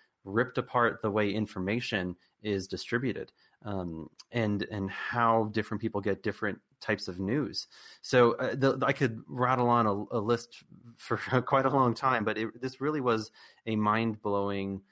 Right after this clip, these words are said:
experience to dive into this research and to, to study this for the last three years.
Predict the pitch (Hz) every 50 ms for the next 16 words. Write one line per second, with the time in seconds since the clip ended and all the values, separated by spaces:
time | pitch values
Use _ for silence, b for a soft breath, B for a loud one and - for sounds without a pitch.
0 | _ _ _ _ - 104 - - - - 110 104 104 104 107 104 95 92 - -
1 | - 98 95 104 95 98 95 98 98 95 104 95 95 90 - - 98 95 95 -
2 | 98 92 90 - - - 104 98 - - 95 92 92 87 - - 90 - - 98
3 | 95 101 101 - 87 85 - - 98 92 90 92 92 90 - - 98 95 98 107
4 | 98 92 -